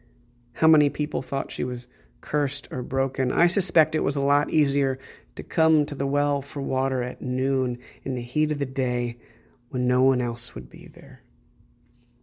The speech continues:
You know, it's amazing how being socially isolated can impact us. Researchers have found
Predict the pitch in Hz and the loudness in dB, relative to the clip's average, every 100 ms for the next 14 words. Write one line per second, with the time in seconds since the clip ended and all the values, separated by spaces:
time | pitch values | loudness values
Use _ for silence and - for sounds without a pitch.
0 | _ _ _ _ _ _ _ - - - | _ _ _ _ _ _ _ -20 -20 -20
1 | _ _ _ _ _ _ - _ _ _ | _ _ _ _ _ _ -20 _ _ _
2 | _ - _ - - 151 160 190 277 214 | _ -20 _ -10 0 2 4 2 2 2
3 | 185 190 139 131 127 - - 147 139 156 | 6 6 4 0 -2 -6 -4 -4 -2 0
4 | 151 147 - 151 151 - 151 139 143 143 | 2 0 0 -2 -2 -2 -2 -2 -2 -2
5 | 143 - 135 127 127 - - 139 131 143 | -2 -2 -4 -4 -6 -4 -4 -2 -4 -2
6 | 143 - - - - - _ _ _ _ | -4 -6 -8 -8 -12 -16 _ _ _ _
7 | _ _ _ _ _ _ _ _ _ _ | _ _ _ _ _ _ _ _ _ _
8 | _ - 185 196 240 226 208 180 160 165 | _ 0 4 6 6 4 2 2 2 4
9 | 156 151 139 | 6 6 4